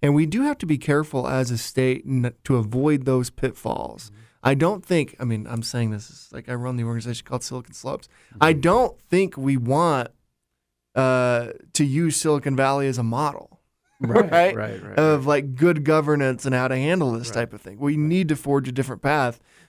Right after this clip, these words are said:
Speaker 2: Mm-hmm.
Speaker 1: but I'm not sure that there's been, like, a pretty comprehensive or at least, like,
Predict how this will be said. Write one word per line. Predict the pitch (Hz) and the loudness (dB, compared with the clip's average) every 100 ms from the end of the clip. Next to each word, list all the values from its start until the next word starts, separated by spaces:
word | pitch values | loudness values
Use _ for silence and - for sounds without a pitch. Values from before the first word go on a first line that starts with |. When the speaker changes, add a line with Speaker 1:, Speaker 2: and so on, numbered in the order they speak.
| - | -10
Speaker 2:
Mm-hmm. | 123 | 0
Speaker 1:
but | 151 135 | 2 2
I'm | 160 170 | 2 0
not | 196 - 208 | -2 -4 -4
sure | - 202 | 0 0
that | 165 | 2
there's | 147 135 | 0 0
been, | 131 165 160 | 0 0 0
like, | 139 | -2
a | 127 | -6
pretty | - 165 165 | -4 -4 -2
comprehensive | 143 139 139 135 135 135 127 123 | -4 -6 -6 -6 -6 -6 -8 -2
or | 123 | -2
at | 123 | -2
least, | 143 170 - | -4 -4 -2
like, | 135 127 120 - | -2 -2 -2 -8